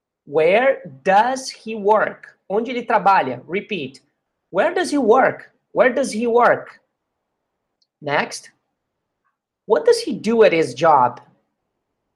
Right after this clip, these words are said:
O que ele faz no trabalho dele? Olha a pronúncia disso aqui. "What does he do at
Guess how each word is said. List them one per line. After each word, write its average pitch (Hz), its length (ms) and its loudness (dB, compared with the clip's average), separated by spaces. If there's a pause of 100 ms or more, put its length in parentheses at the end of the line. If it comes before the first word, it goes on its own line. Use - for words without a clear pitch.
(120)
O 185 80 -14
que - 100 -6
ele 440 100 2
faz 233 240 0
no 208 60 -4
trabalho 175 340 0
dele? 139 400 -2 (160)
Olha - 140 -2
a 392 60 -10
pronúncia 226 420 -2
disso 165 220 -10
aqui. 139 400 -12 (400)
"What 185 460 2
does 208 240 2
he 214 300 -6
do 165 460 -4
at 156 380 0